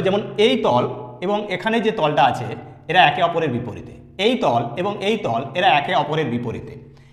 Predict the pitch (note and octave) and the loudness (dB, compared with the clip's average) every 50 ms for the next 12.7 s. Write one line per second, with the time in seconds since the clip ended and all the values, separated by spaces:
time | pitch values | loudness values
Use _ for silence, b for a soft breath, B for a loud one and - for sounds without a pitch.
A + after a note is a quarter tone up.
0 | b b b b F#3+ G#3 C4 A#3+ - A3 - - - - - - - - - - | b b b b 2 2 4 4 2 2 2 2 0 -2 -2 -8 -10 -14 -12 -8
1 | - F3 G#3+ G3 C#3 - - - - - - - - - B2+ - - G#3+ A#3 A3 | -2 2 2 4 4 2 0 -2 -8 -12 -14 -12 -8 -8 -4 0 0 2 2 2
2 | G3+ G#3 - F#3+ D#3+ D3+ D3 D3+ C3+ C3+ C#3 C3+ C#3 F3+ A3 - - - - D3 | 0 0 0 2 0 2 2 0 0 0 -2 -2 -2 -2 -4 -4 -4 -6 -2 0
3 | E3 D#3 C#3 A#2+ - D#3+ D3 D3 D3 D3+ D3+ B2+ G#2+ A#2 - C3 C3 G#2+ F2+ - | 2 2 2 2 2 2 2 2 2 2 2 0 0 -4 -4 -4 -4 -4 -6 -10
4 | - - - - - b b b b b - F#3 G3+ - C4 F#3 F#3+ G3+ G3 B3+ | -14 -16 -18 -20 -20 b b b b b 4 4 6 4 2 4 4 2 2 2
5 | C4 B3+ C4 C4 - A3+ G#3 G#3+ G#3+ A3 G#3+ F#3+ F#3+ G3+ G#3+ G3+ A#3+ G3+ E3+ E3 | 2 2 2 2 4 4 4 4 4 4 4 4 4 4 4 4 4 4 4 4
6 | E3+ G3+ F#3+ G3 G#3 G3+ G3 D#3+ D#3 D3+ - F#3+ F#3+ A3 A3 - F3 C#3 D3+ F3+ | 4 2 2 4 4 4 4 4 2 0 2 4 4 4 4 4 4 4 4 4
7 | F3+ F#3+ G#3 C#4 - - - - - - D3 D3+ E3+ G3 F#3 G#3 G#3+ A3 G#3+ G#3+ | 4 2 -2 -4 -4 -8 -14 -12 -6 -2 0 2 2 4 4 6 6 6 6 6
8 | G#3+ G#3 A3 G#3+ F3+ A3+ - - - B B B B B B B3 C4 A2 - - | 4 2 2 0 0 0 -2 -4 -6 B B B B B B 6 6 6 4 2
9 | - - - - - - - - - - _ _ _ _ _ _ _ _ _ _ | 0 -6 -12 -14 -18 -20 -20 -20 -20 -20 _ _ _ _ _ _ _ _ _ _
10 | _ - F#3 G3+ - - C4 B3+ B3 B3 B3 A#3+ - - F3+ G3+ G#3+ G#3 G3+ - | _ 0 0 0 0 0 0 2 4 4 4 4 4 4 2 4 4 0 0 2
11 | - D#3+ D#3+ - F#3+ G3+ G#3+ G#3 - G#3 F#3+ G#3 - D3 A#2+ G#2 - - - - | 4 4 4 4 2 0 0 0 0 0 -4 -4 -2 -2 -4 -4 -4 -6 -8 -10
12 | - F#3+ F#3 G#3 G3 A3 G3+ - A#3+ A#3 G#3+ G#3+ G#3 | -10 -8 -4 -2 -2 0 0 0 0 0 0 0 0